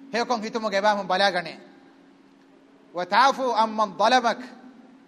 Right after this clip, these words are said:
තිබායන් අනියා වෙරි මීහාය. මාෆ කොත් දිනුමන් එබා මීහුන් දාවතු දේ. එහෙම ශරියතුගා බයාන් කොෆවි නුවත බයාන් වෙගෙන් දිය මතිවරි රිවති අඛ්ලාක් තවගේ තෙරේගා වණි.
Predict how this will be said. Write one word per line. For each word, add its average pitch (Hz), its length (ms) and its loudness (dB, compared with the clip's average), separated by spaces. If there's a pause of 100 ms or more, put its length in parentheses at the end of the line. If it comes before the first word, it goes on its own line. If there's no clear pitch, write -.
(640)
තිබායන් 208 460 4
අනියා 233 360 2
වෙරි 208 260 -4
මීහාය. 202 520 0 (1300)
මාෆ 262 260 4
කොත් 240 200 -2
දිනුමන් 214 340 -6
එබා 202 300 2
මීහුන් 196 340 -8 (120)
දාවතු 202 400 0
දේ. 160 300 -8 (1800)
එහෙම 220 180 -2
ශරියතුගා 277 800 6
බයාන් 233 420 4
කොෆවි 240 500 0
නුවත 220 320 -6
බයාන් 220 400 2
වෙගෙන් 214 260 -4
දිය 214 140 -4 (140)
මතිවරි 220 500 -4
රිවති 226 320 -4
අඛ්ලාක් 247 400 4
තවගේ 226 260 -2
තෙරේගා 202 480 0
වණි. 190 320 -2